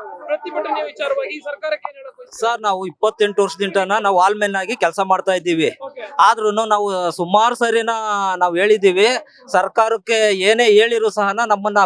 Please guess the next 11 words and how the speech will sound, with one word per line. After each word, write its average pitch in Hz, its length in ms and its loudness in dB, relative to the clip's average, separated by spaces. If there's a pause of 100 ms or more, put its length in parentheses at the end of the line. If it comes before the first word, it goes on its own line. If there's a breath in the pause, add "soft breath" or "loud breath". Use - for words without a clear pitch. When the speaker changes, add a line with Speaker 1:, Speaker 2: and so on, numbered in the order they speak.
(180)
Speaker 2:
ಏ, 156 60 -4 (680 soft breath)
ಪರಿಗಣಿಸಿಲ್ಲ. 214 600 2
ಹಂಗಾಗಿ 185 580 0
ಅದರಿಂದ 202 340 0
ನಾವು 202 500 0 (320 soft breath)
ಇವತ್ತು 226 640 0
ಇಲ್ಲಿ 196 580 0
ಫ್ರೀಡಂ 214 380 2
ಪಾರ್ಕ್ 202 280 0
ಅಲ್ಲಿ 202 200 0
ನಾವು, 202 520 2